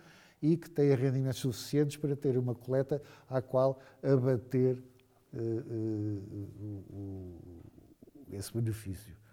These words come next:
E, por outro lado, existem as prestações sociais. Foi,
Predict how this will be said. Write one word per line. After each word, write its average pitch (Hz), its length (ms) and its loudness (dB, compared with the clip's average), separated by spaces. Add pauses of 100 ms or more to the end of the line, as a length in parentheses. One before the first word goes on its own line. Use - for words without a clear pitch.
(1120)
E, 156 160 2
por 156 140 4
outro 165 260 6
lado, 113 500 0
existem 113 380 -2
as 143 80 -2
prestações 147 460 -6
sociais. - 520 -10 (880)
Foi, 165 460 4